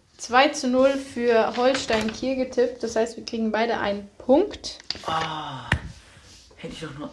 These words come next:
Speaker 2: ein weniger gemacht. Mein Gott.
Speaker 1: Beide einen Punkt. Eins, zwei, drei, vier, fünf, so. Ähm, und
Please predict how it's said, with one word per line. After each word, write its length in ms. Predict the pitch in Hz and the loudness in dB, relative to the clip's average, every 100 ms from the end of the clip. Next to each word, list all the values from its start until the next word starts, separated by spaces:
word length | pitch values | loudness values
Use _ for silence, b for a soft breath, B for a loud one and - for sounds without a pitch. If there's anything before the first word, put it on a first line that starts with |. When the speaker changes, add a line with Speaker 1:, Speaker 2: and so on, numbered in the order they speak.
| - | -8
Speaker 2:
ein 380 | 147 156 127 131 | -4 0 0 -2
weniger 400 | 143 139 113 110 | -4 -6 -6 -8
gemacht. 320 | 110 110 - - - | -10 -14 -16 -14 -10
Mein 360 | - - - | -10 -10 -14
Gott. 120 | - 247 | -8 -2
Speaker 1:
Beide 360 | 240 240 233 | -2 -2 -4
einen 260 | 233 262 277 | -4 -4 -6
Punkt. 380 | - 285 302 302 | -10 -6 -6 -4
Eins, 1040 | 254 - - _ - - - - 247 247 247 | -4 -6 -10 _ -20 -20 -20 -12 -8 -8 -8
zwei, 220 | 226 226 | -12 -14
drei, 300 | 226 214 214 208 | -14 -14 -14 -16
vier, 180 | 220 226 240 - | -16 -16 -18 -16
fünf, 140 | 247 254 - | -16 -16 -16
so. 140 | 50 - - B B B B B B B B B B _ - | -16 -14 -14 B B B B B B B B B B _ -2
Ähm, 480 | 269 269 269 254 185 | 4 6 4 0 2
und 260 | 269 269 | 4 4